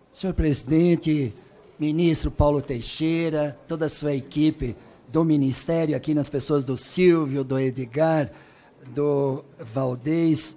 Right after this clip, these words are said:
e do Savian, cumprimentar a todos. Eu tive a honra de coordenar a estruturação desse ministério na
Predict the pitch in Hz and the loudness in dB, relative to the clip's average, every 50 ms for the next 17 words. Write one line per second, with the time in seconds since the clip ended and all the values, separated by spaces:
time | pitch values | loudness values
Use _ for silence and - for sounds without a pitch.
0 | - _ - 131 131 131 143 139 139 135 131 135 - _ _ _ - _ _ _ | -18 _ -10 -8 -6 -4 -2 -2 0 -2 -4 -6 -12 _ _ _ -20 _ _ _
1 | - - - - - 160 143 127 107 113 135 147 165 185 170 143 - - - - | -20 -20 -18 -6 -2 0 0 0 0 -2 0 2 4 4 4 4 0 -4 -14 -20
2 | - - - - 165 170 156 165 165 165 160 156 147 143 156 151 151 147 139 - | -20 -20 -6 0 0 2 2 4 4 4 4 4 4 4 2 2 2 2 0 0
3 | - 127 107 95 87 110 107 - - - - _ _ - _ _ - - _ _ | -4 -4 -4 -4 -8 -10 -16 -16 -16 -18 -20 _ _ -20 _ _ -20 -20 _ _
4 | - _ _ _ _ _ 208 208 208 214 214 208 214 196 196 214 233 240 202 226 | -20 _ _ _ _ _ 0 0 2 2 4 6 6 8 8 6 6 6 6 4
5 | 190 180 196 - - 185 180 175 143 160 160 143 147 151 180 190 190 185 - 170 | 4 2 -2 -2 0 2 2 2 2 2 2 2 2 2 2 2 0 0 -2 -4
6 | 160 147 160 156 151 147 - 185 185 175 147 175 185 180 - 170 160 156 151 151 | -4 0 0 0 0 2 2 2 2 4 6 6 6 6 6 4 4 4 4 2
7 | 135 - - 156 160 165 170 170 170 170 165 160 | 2 2 2 4 4 4 4 4 2 4 2 0